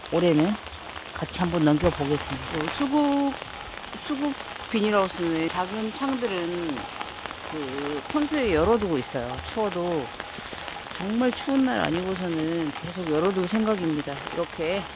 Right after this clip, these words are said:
창문이 있으면 열어두시면 좋을 것 같습니다. 이렇게 지금 여기도 조금 열어놓고 갔네요. 다행히.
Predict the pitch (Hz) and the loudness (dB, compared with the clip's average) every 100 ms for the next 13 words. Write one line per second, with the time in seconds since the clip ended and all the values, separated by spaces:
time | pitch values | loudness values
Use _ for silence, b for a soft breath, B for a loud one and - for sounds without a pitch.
0 | - - - - - - 262 262 269 226 | -12 -10 -10 -10 -10 -8 0 4 8 8
1 | 156 - 180 165 170 170 151 160 170 156 | 6 6 8 8 8 4 2 0 -2 -4
2 | - 170 165 165 170 175 180 - 185 - | -2 -2 -2 -4 -2 0 0 2 0 4
3 | 147 - 180 165 175 - - - - - | 2 2 4 6 6 4 -8 -8 -10 -14
4 | - - - - - - - - - 196 | -12 -12 -12 -12 -12 -12 -10 -10 -2 4
5 | 190 202 208 202 214 - 175 - - - | 6 8 8 6 2 2 0 -2 -4 -12
6 | - - - - - - - - - - | -12 -10 -10 -10 -6 -2 2 4 4 0
7 | - - - - B B B B - 214 | -4 -8 -10 -10 B B B B -2 6
8 | 220 220 262 247 208 196 240 233 - 165 | 8 10 8 10 12 12 12 10 6 6
9 | 156 170 175 156 151 147 196 | 8 8 6 6 6 6 4